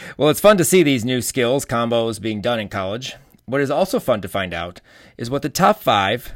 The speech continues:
for Region five alum Olivia Karras is each week. And just before we, we do that, uh,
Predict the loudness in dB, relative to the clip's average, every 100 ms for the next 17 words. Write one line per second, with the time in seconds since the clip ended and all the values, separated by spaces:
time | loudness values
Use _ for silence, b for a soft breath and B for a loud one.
0 | -12 -6 -6 -6 -12 _ _ -6 -6 0
1 | 2 2 2 0 -2 -6 -6 -4 -6 -8
2 | -6 -2 -2 -4 -10 -14 _ -14 -12 -10
3 | -12 -14 -14 -16 -20 B B B B -6
4 | -2 -4 -4 0 0 0 -4 -6 -8 -4
5 | -2 -2 -2 -4 -6 -4 -4